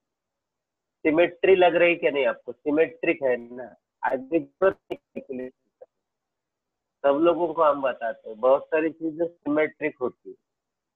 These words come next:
और जब symmetric चीजें होती है,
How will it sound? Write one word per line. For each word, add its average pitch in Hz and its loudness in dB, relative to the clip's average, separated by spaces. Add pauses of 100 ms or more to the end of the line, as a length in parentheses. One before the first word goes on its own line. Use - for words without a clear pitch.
(920)
और 123 -4
जब 139 -4
symmetric 165 -2
चीजें 156 -4
होती 139 -6
है, 104 -6